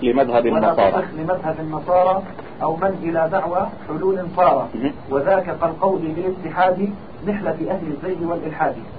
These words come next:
Speaker 1: مهم.
Speaker 2: وهو سبحانه لا يحتاج إلى مخصص، فلو، فلو احتاج كان حادثا."
Speaker 1: صح ولا لا؟ لو احتاج الله سبحانه وتعالى إلى مخصص أي فاعل كان حادثا بلا شك. نعم.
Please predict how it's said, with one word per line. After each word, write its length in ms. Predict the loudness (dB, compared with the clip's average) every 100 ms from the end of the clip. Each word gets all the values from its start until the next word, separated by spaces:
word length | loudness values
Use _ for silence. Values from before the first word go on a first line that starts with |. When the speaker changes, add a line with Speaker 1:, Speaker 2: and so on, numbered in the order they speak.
| -6
Speaker 1:
مهم. 200 | -4 -4 -6 -4
Speaker 2:
وهو 260 | 0 2 0
سبحانه 560 | -2 0 2 2 0
لا 160 | 4 4
يحتاج 340 | 4 4 2 0 -4
إلى 120 | -4
مخصص، 520 | -4 -4 -4 0 0 -2 -14 -16 -6
فلو، 240 | -4 -2 -4 -4
فلو 220 | -2 -2 -2
احتاج 440 | 0 2 4 2
كان 240 | -2 -4
حادثا." 540 | -2 -2 -2 -4 -4 0
Speaker 1:
صح 120 | 4
ولا 200 | 6 8
لا؟ 160 | 6 4 4
لو 160 | 6 6
احتاج 260 | 8 6
الله 240 | 8 6 4
سبحانه 240 | 2 0
وتعالى 260 | 4 6 6
إلى 200 | 6 4
مخصص 420 | 4 2 2 -2
أي 120 | 0
فاعل 300 | 4 4 4 2
كان 160 | 2
حادثا 400 | 4 4 4 2 0
بلا 160 | 6 6
شك. 180 | 4 0 2
نعم. 200 | 2